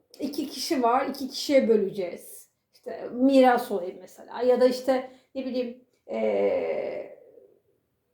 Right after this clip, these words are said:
bir iş kurmak da olabilir. İki kişi iş kurar. İkisine de hani gelirler ikiye bölünür. Sanki böyle, ama bu güzel bir şey. E, hayatınızda böyle güzel bir durum var. Yani, e,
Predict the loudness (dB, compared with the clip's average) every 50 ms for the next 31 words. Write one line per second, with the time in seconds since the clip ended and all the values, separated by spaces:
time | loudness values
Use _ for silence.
0 | _ _ _ _ _ _ _ -2 2 2 2 4 2 0 -2 -4 0 4 6 6
1 | 6 6 2 0 0 0 0 0 0 -2 0 -2 -2 -2 -4 -6 -10 -12 -14 -14
2 | -14 -16 -16 -12 -10 -10 -10 -10 -10 -8 -6 -2 0 0 2 0 0 -2 -4 -8
3 | -8 -8 -8 -8 -8 -2 2 2 4 4 2 2 0 0 0 -2 0 0 0 4
4 | 4 4 4 4 4 2 2 0 -2 -6 -12 -14 -6 0 2 2 4 4 2 2
5 | 0 0 -2 -2 -4 -4 -6 -10 -18 -20 _ _ _ -6 -4 -4 -4 -4 -2 -2
6 | -2 -2 -2 -2 -2 -4 -6 -10 -18 _ _ -2 2 4 4 4 4 0 -2 0
7 | 2 4 6 6 6 4 2 0 -4 -4 -2 -2 -2 -2 -2 -4 -8 -4 0 2
8 | 2 2 2 -2 -2 -2 -2 -2 -2 0 0 0 -2 0 2 2 4 4 4 4
9 | 2 2 2 2 0 -2 0 0 0 0 -2 -2 0 2 2 2 2 2 -2 -4
10 | -8 -8 -6 -4 -4 -4 -4 -6 -8 -6 -4 -2 0 0 2 2 0 -2 -4 -8
11 | -14 -20 _ _ -2 0 0 0 -2 -2 -6 -12 _ _ _ _ _ _ _ _
12 | _ _ _ _ _ _ _ _ _ _ _ -2 2 4 4 6 6 4 4 4
13 | 2 0